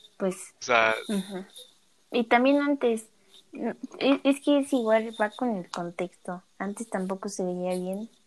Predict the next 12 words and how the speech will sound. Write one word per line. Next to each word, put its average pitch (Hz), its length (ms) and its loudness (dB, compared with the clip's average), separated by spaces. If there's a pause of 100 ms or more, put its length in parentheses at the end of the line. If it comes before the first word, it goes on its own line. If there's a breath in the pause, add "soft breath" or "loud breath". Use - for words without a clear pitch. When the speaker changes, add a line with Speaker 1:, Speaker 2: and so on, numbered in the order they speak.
(100)
Speaker 1:
y 208 160 -6
lo 208 140 0
decían. 240 540 -6 (680)
Y 202 440 -2
probablemente 202 760 -2 (840)
lo 196 260 -2
pasaban. 180 500 0 (480)
Y 208 60 2
ahorita 202 440 0 (440)
no 196 240 -4
está 214 240 0
bien, 233 320 2